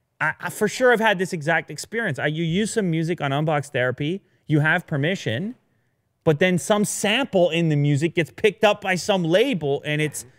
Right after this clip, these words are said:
the whole thing gets shut down. It's always some type of, it's just hard to manage this amount of content. I know people get mad at YouTube, and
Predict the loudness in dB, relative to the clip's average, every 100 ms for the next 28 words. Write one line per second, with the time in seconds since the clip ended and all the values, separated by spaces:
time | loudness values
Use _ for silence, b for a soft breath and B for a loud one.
0 | b 2 4 4 2 0 -2 0 -2 0
1 | -2 0 -2 -2 -8 _ _ _ _ _
2 | _ _ _ _ _ _ _ _ -20 -16
3 | -4 4 6 6 4 0 -4 -4 -2 -2
4 | -4 -2 0 0 0 0 -2 -10 _ _
5 | _ _ _ _ _ _ -2 -2 -2 -4
6 | -4 -2 0 0 -4 -8 -8 -4 -2 -2
7 | -2 -4 0 0 0 -2 0 -2 -2 -4
8 | -2 -2 -2 0 0 0 0 -2 0 -2
9 | -2 -4 -8 -8 -12 -12 -14